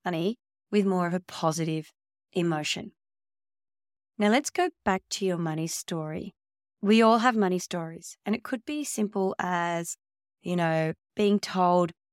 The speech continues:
as a child that money doesn't grow on trees, or you've seen your parents fight around money, or you've actually seen an uncle do really, really well, and yet your dad's struggling, or your mum's struggling,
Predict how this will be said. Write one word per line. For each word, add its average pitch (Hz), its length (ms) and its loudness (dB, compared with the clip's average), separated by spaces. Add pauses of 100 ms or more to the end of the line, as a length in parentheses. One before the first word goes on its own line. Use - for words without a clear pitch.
(220)
as 170 120 -2
a 165 60 -4
child 160 500 -4 (100)
that 165 280 -2 (720)
money 202 240 6
doesn't 185 300 -4
grow 170 240 -2
on 165 100 -6
trees, 175 720 -6 (540)
or 175 120 2
you've 185 160 2
seen 220 280 2
your 202 60 0
parents 180 440 -2
fight 185 300 0
around 156 320 -6
money, 160 360 -14 (640)
or 185 440 4
you've 208 120 2
actually 214 280 0
seen 196 240 -2
an 180 100 2
uncle 185 260 0
do 185 200 -2
really, 202 580 4
really 185 240 0
well, 175 480 2
and 175 400 0
yet 170 220 -2
your 170 180 -2
dad's 170 460 -4
struggling, 160 500 -8 (440)
or 170 120 0
your 170 100 4
mum's 175 300 0
struggling, - 320 -12